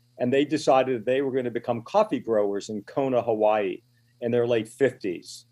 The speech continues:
And they went out there and they launched Heavenly Hawaiian Farms, where they produce and distribute their own blend of coffee. I-, it's a move that he says was, was not retirement, but a change of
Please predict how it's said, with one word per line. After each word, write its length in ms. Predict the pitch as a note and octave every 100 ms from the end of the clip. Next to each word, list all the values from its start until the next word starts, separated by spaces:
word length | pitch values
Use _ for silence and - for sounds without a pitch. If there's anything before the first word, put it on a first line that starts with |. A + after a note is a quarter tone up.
| -
And 160 | A2+
they 140 | A#2 A#2+
went 200 | A2+ B2
out 280 | C3+ B2+ B2+
there 160 | A#2+
and 100 | A2
they 80 | A2
launched 440 | A2+ A#2 A2 - -
Heavenly 380 | C#3 C#3 C3 B2
Hawaiian 500 | A#2 A#2 A#2 A2+ G2+
Farms, 640 | - B2+ A2+ F#2+ F#2+ - _ _ -
where 120 | B2
they 160 | A#2+ A#2+
produce 640 | A#2+ A#2+ B2+ B2 A#2+ - -
and 100 | A2
distribute 540 | A2 - B2+ A2+ G#2
their 200 | A2 A2
own 160 | A2+ G#2+
blend 240 | G#2+ G#2
of 140 | G2
coffee. 480 | - G#2 G2+ F#2 F2 _ _ _ -
I-, 140 | B2+
it's 220 | D3 D3
a 60 | D3+
move 240 | D#3+ F3
that 100 | C#3
he 140 | B2+ D3+
says 360 | - C3 A#2
was, 220 | A2+ A#2 - -
was 180 | B2 B2
not 200 | D#3 -
retirement, 580 | B2+ - C#3 C3 A2+ A2
but 100 | A2
a 40 |
change 320 | - C3 A#2+
of 80 | A2